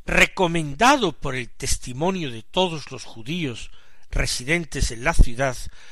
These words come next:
vino a verme, se puso a mi lado y me dijo: "Saúl, hermano,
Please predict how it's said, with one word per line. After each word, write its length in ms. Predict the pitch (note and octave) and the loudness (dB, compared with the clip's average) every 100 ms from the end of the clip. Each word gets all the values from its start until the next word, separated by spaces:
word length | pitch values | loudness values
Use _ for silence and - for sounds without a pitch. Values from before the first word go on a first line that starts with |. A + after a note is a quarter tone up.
| - - | -14 -10
vino 300 | F#3 C4+ C#4 | -2 0 4
a 80 | D#3 | 4
verme, 380 | C#3 C#3 B2 A#2+ | 4 0 -2 -4
se 220 | - C#3 | 0 -2
puso 420 | - D4 - D#4 | 0 -2 0 0
a 80 | A#3 | 0
mi 160 | D3+ B2 | 0 0
lado 360 | C#3 A#2 A2 - - - - | 0 0 -6 -12 -14 -14 -14
y 160 | E3 D3+ | -10 -4
me 140 | C#3+ | -2
dijo: 480 | D#3 - D3+ C3 - - - - - | -4 -6 -6 -6 -8 -14 -14 -14 -12
"Saúl, 760 | - - D3 C3+ G#3 F3+ B2+ - | -4 2 4 4 2 0 -4 -8
hermano, 580 | - A#2 B2 F3+ D#3 G2 | -8 -6 0 2 0 -6